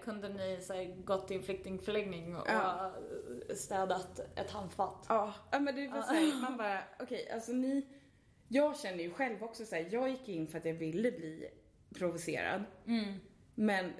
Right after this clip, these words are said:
Speaker 2: de, men jag skulle aldrig någonsin sätta mig och kommentera
Speaker 1: Nej.
Speaker 2: ett inlägg och bara, "Åh, fan vad dålig människa det är som gör det här och parkerar på en cykelbana." Då bara, alltså, f-,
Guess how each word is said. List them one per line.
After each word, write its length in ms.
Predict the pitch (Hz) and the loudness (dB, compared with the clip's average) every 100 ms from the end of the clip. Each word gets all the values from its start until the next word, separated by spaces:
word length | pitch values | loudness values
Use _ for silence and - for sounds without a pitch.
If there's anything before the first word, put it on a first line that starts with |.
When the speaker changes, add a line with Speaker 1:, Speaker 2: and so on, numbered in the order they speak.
| 185 | -6
Speaker 2:
de, 180 | 208 196 - | -4 -4 -6
men 260 | 190 202 | 0 2
jag 140 | 190 185 | 2 -2
skulle 200 | - 202 - | -4 -8 -4
aldrig 400 | 247 202 202 269 | -2 0 4 6
någonsin 560 | 254 190 175 175 165 156 | 6 2 -2 -2 -2 -2
sätta 360 | 196 185 160 | -4 -4 -2
mig 220 | 160 - | 0 0
och 100 | 160 | -4
kommentera 920 | - 165 160 160 - 294 311 208 165 80 - - - - - | -2 0 0 -2 4 6 6 4 -2 -6 -10 -18 -20 -14 0
Speaker 1:
Nej. 180 | 220 190 | 2 4
Speaker 2:
ett 180 | 185 | 2
inlägg 540 | 190 175 170 165 160 160 | 0 0 2 2 2 0
och 80 | 160 | 0
bara, 220 | 156 165 - | -2 -4 0
"Åh, 480 | - 254 277 277 247 | 4 6 6 4 2
fan 280 | - 262 254 | 0 0 0
vad 160 | 254 | 0
dålig 360 | 233 277 233 208 | 0 2 2 2
människa 420 | 208 185 180 180 | 0 -2 -4 -2
det 240 | 165 165 160 | 0 2 0
är 60 | |
som 180 | 165 180 | -2 -2
gör 160 | 175 160 | 0 2
det 80 | 160 | 0
här 340 | 190 220 175 | -2 -2 -2
och 100 | 160 | -2
parkerar 300 | 170 165 156 | -4 0 -2
på 120 | 160 | 0
en 60 | 156 | -4
cykelbana." 1120 | - 202 196 160 165 190 226 247 175 170 - - - - - | -2 -2 -2 -2 2 2 2 0 0 -2 -4 -8 -16 -20 -8
Då 80 | 220 | 0
bara, 160 | 180 - - - - - - | 2 0 -6 -18 -20 -4 0
alltså, 260 | 247 254 | 2 2
f-, 160 | 254 | 0